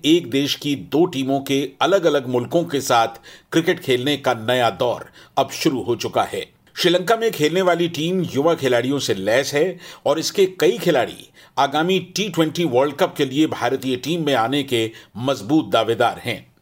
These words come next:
श्रीलंका दौरे पर शिखर धवन की अगुवाई में भारतीय टीम को तीन वनडे और तीन टी ट्वेंटी मैचेस खेलने हैं। इस सीरीज में प्लेयर्स का बेहतर प्रदर्शन तथा कथित सीनियर टीम के न चल पाने वाले सितारों को मुश्किल में डाल सकता है, इसमें कोई शक नहीं।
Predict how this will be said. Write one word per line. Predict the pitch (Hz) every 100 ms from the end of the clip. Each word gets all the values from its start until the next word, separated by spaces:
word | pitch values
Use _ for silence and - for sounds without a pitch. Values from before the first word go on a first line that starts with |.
| _ _ _ _ - -
श्रीलंका | - 170 170 180
दौरे | 170 160 175
पर | 170 160
शिखर | - 139 143
धवन | 123 131 165
की | 160
अगुवाई | 123 110 131 139
में | 143
भारतीय | 120 107 123 127
टीम | 110 135
को | 139 127
तीन | 123 123
वनडे | 113 120 117 143 170 - - -
और | 123 -
तीन | 147 165 180
टी | 170 165 170
ट्वेंटी | 135 127 151
मैचेस | 117 104 123
खेलने | - 147 107
हैं। | 95 117 82 _ _ _ - - - - -
इस | 160
सीरीज | 175 170 220
में | 165 208 208
प्लेयर्स | 143 160 180
का | - 175
बेहतर | 120 123 127 170
प्रदर्शन | - 110 147 - 151 190
तथा | - 139 180
कथित | 165 156 160 160
सीनियर | - 135 175 208
टीम | - 151 165
के | 131 - - - - -
न | 107 117 180 175
चल | 175 165
पाने | 139 131 165
वाले | 135 147 160
सितारों | - 123 120 143 180
को | 135 120 120 - -
मुश्किल | 101 135 - 180
में | 139 123
डाल | 117 113
सकता | - - 165
है, | 147 165
इसमें | 165 - 127 123
कोई | 151 123
शक | 98 - -
नहीं। | 107 113